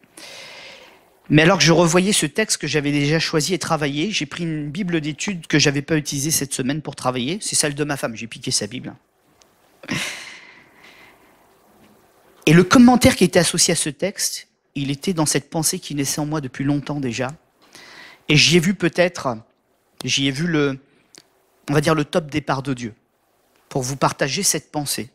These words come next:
afin que nous puissions nous y préparer. Je dis pas que ce sera demain, je dis pas que ce sera dans un mois, mais j'ai quand même cette pensée que c'est quelque chose qui ne tardera pas que verra notre génération. Voilà, c'est dans cet état d'esprit que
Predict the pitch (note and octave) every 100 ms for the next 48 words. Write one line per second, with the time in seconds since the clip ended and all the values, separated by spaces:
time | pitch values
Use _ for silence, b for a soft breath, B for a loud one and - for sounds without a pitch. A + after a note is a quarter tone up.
0 | _ - B2 D3+ D3 B2+ C3+ - E3 D3+
1 | C3+ C#3 D3 - A#2 A#2+ D#3+ - _ b
2 | b b b b - B2+ B2+ C3+ D3 -
3 | C#3 - C3 C#3 C3+ F3 E3 B2+ - C#3+
4 | - C3+ D#3+ D#3+ D3 C#3+ D3 D3 F3 A#3
5 | B B B B _ - D3 A3+ A#3+ A3+
6 | G#3 G3 F3+ - _ _ - F#3+ - F#3+
7 | G#3 - D3 C#3 C3 - b b - -
8 | C#3+ D3 - C#3+ F3 E3+ - D3+ D3 D3+
9 | C#3+ C#3 E3 C#3+ C#3+ C#3+ C#3+ - B2+ C3+
10 | C3 A2+ - - - _ _ _ _ _
11 | _ _ _ _ _ - A2+ G#2+ C3+ D3
12 | G3+ F#3 F#3+ - E3+ D3 - G3+ D#3